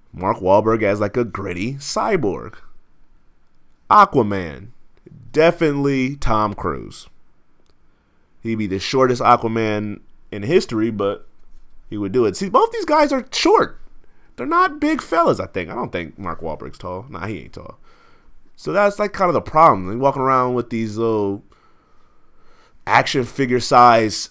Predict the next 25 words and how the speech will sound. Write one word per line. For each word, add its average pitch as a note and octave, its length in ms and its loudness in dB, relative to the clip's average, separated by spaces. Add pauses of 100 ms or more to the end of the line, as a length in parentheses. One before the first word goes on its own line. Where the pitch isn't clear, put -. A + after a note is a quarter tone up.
ac-, B2+ 260 2
uh, G#2 380 0 (560)
actors B2+ 400 0
playing A#2+ 680 0 (320)
these G#2 220 -6
superhero D#3+ 420 0
characters, C3 480 0
and B2+ 140 -2
then C3+ 180 0
you C#3+ 80 -6
put C3+ 120 -8
the F2+ 80 -2
action D3+ 300 2
figure C#3 240 -2
that B2 120 2
the A#2+ 80 -4
character G3 300 -2
is A2 60 -2
based A2+ 260 -2
off A2+ 160 4
right B2+ 200 2
beside D#3+ 380 0
them. D3 140 -4
They, D#3+ 160 -2
like, E3 300 -4